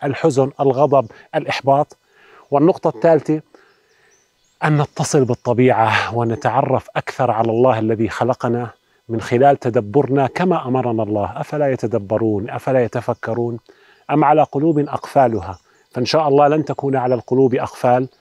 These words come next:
وسنتقبل ونعيش مع بعض تجربة جميلة جدًا. خمس أيام بأربع ليالي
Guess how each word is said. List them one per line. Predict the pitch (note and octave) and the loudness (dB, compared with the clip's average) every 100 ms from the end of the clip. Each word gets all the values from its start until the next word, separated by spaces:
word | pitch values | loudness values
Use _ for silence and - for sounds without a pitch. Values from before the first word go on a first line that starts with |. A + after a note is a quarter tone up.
| _ _ | _ _
وسنتقبل | A#2 A#2+ - A#2+ A2+ B2 - B2+ B2+ C#3+ C#3 _ _ _ - | -2 -2 0 -2 -2 -2 -4 -2 0 0 -2 _ _ _ -4
ونعيش | B2 C3 D#3 - | -2 0 0 0
مع | B2+ | 0
بعض | B2 B2+ B2+ | 2 0 0
تجربة | D3+ B2+ B2+ A#2+ | -4 -2 0 0
جميلة | A#2 A#2+ C3 F3+ E3+ C#3 | 0 2 2 4 4 2
جدًا. | B2+ B2+ C3+ C#3 - _ _ _ | -2 -4 -4 -6 -10 _ _ _
خمس | - C#3 C#3+ - | -6 -4 -4 -4
أيام | B2+ A#2+ B2 A#2+ | -4 -2 0 -2
بأربع | G#2 C3+ C#3 B2 A#2+ | -4 -2 0 0 2
ليالي | B2 C3 C3 C#3 | 2 2 0 -2